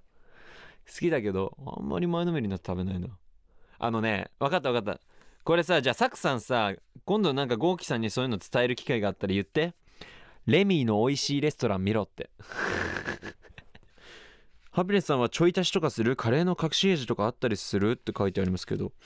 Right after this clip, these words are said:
いや、カレーね、実は今日作ろうかなと思ってて。例えば、例えばなんかあるかな？リンゴはまあよく聞くやつじゃん。梨とか入れんのかな？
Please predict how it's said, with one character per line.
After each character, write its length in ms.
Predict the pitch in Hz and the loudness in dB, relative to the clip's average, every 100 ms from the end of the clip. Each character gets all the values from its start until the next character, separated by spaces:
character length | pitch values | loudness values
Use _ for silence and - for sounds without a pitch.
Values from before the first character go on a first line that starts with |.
| - - | -20 -4
い 60 | 160 | -2
や、 40 | |
カ 300 | - 139 156 | -2 0 4
レ 120 | 214 | 4
ー 80 | 247 - | 2 0
ね、 120 | 208 | 0
実 220 | 127 127 | 0 -2
は 40 | 185 - | -2 0
今 140 | 202 | 0
日 80 | - | -2
作 180 | - 156 | 0 2
ろ 100 | 170 | 4
う 40 | |
か 100 | 107 | 2
な 120 | 95 | 0
と 80 | 98 | 0
思 100 | 95 | -2
っ 60 | 90 | -2
て 120 | - | -4
て。 180 | 57 - - - - _ - - - - - 117 | -4 -6 -20 -20 -20 _ -20 -20 -20 -20 -4 -2
例 220 | 120 151 | 2 2
え 20 | |
ば、 180 | 98 - _ - | 0 -2 _ -4
例 180 | 147 196 | 2 2
え 20 | |
ば 60 | 110 | 2
な 100 | 117 | 0
ん 20 | |
か 160 | - 98 | -2 -2
あ 100 | 117 | 0
る 80 | 117 | 0
か 80 | - | -2
な？ 160 | 110 - - - - - - | -10 -12 -20 -20 -20 -14 -2
リ 200 | 139 233 | 2 4
ン 80 | 233 | 6
ゴ 120 | 233 | 6
は 100 | 220 | 8
ま 80 | 196 | 6
あ 60 | |
よ 120 | 131 143 | 4 0
く 120 | - | -2
聞 120 | - | -2
く 60 | 127 | 0
や 80 | 110 | 2
つ 60 | |
じ 120 | 107 | 0
ゃ 120 | 107 - - - - - - - - - - - - - - - - - - | -4 -6 -20 -20 -20 -20 -20 -20 -20 -20 -20 -20 -20 -20 -20 -20 -20 -12 0
ん。 100 | 110 | 4
梨 300 | 123 127 - | 4 2 0
と 100 | 220 | 2
か 120 | 139 | 2
入 80 | 104 | 2
れ 100 | 110 | 2
ん 40 | |
の 80 | 95 | 0
か 100 | - | -6
な？ 100 | 104 | -12